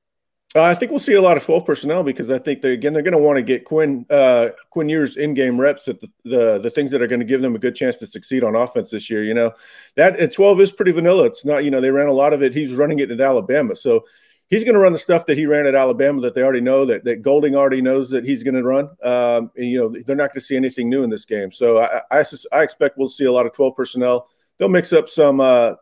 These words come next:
some eleven personnel as well. I doubt we see too many, uh, two back sets. Uh, I just don't think that there's a reason to show it. Uh, maybe, maybe I'm wrong there, but, you know, we'll see. It's gonna be bland, uh, but I think it's gonna be designed to not show Alabama as much, but I think they also wanna get Quinn Ewers as comfortable as possible,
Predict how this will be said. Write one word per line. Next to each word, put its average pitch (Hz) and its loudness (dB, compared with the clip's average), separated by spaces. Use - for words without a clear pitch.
some 135 -4
eleven 131 2
personnel 131 -2
as 113 -4
well. 131 0
I 123 -2
doubt 139 2
we 139 -4
see 135 -6
too 139 -6
many, 127 0
uh, 120 2
two 135 -4
back 123 0
sets. 135 -4
Uh, 123 0
I 113 2
just 113 -10
don't 120 -4
think 127 -8
that 107 -14
there's 120 -2
a 107 -6
reason 120 -4
to 104 -6
show 123 0
it. - -6
Uh, 113 0
maybe, 135 0
maybe 127 -2
I'm 117 -2
wrong 127 0
there, 131 0
but, 110 -12
you 120 -8
know, 110 -2
we'll 110 -2
see. 123 -2
It's 156 -6
gonna 196 2
be 185 2
bland, 151 2
uh, 135 2
but - 0
I 143 6
think 175 -2
it's 170 -4
gonna 160 -2
be 147 -4
designed 135 -2
to 123 0
not 135 -2
show 139 0
Alabama 131 2
as 120 -8
much, 120 -2
but 127 0
I - 2
think 127 -8
they 127 -2
also 131 -2
wanna 120 -2
get 113 -6
Quinn 127 -4
Ewers 120 -2
as 110 -10
comfortable 117 -4
as 107 -4
possible, 113 -2